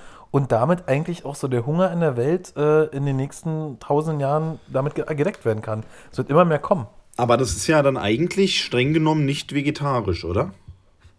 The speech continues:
Speaker 1: Vegetarisch ist es nicht.
Speaker 2: Was ist denn das
Speaker 1: Ja,
Speaker 2: per
Speaker 1: gut, ein
Speaker 2: Definition?
Speaker 1: Insekt,
Speaker 2: Das sind ja keine
Speaker 1: vegan.
Speaker 2: Wirbeltiere, oder? Sind es, ich kenn mich damit nicht so aus. Säugetiere, Wirbeltiere, wie sagt man das? Wüsste ich mal gerne. Ist, wenn ich eine Made esse, ist das dann auch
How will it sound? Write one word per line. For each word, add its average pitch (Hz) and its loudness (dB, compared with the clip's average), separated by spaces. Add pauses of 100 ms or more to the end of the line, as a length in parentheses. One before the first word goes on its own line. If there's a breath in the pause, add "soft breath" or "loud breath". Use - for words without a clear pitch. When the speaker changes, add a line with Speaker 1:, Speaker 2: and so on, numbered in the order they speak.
(960 loud breath)
Speaker 1:
Vegetarisch 101 -6
ist 180 -4
es 175 -4
nicht. 180 -4
Speaker 2:
Was 101 -2
ist - 0
denn 170 6
das 127 4
Speaker 1:
Ja, - -6
Speaker 2:
per 123 6
Speaker 1:
gut, 120 2
ein 113 4
Speaker 2:
Definition? 110 2
Speaker 1:
Insekt, 101 0
Speaker 2:
Das 90 -6
sind 135 0
ja 131 4
keine 123 2
Speaker 1:
vegan. 104 0
Speaker 2:
Wirbeltiere, 135 2
oder? 120 -4 (160)
Sind 110 -8
es, - -16 (680 soft breath)
ich - -20
kenn - -6
mich 120 0
damit 120 0
nicht 110 -4
so 120 -2
aus. 104 0
Säugetiere, 156 0
Wirbeltiere, 160 0
wie 107 -2
sagt 147 -4
man 127 -4
das? 92 -6 (440 loud breath)
Wüsste 175 0
ich - -2
mal 113 2
gerne. 104 2
Ist, 151 -2
wenn 156 0
ich - -6
eine 117 -2
Made 101 2
esse, 185 -4
ist - -6
das 131 -6
dann 110 -4
auch 101 -4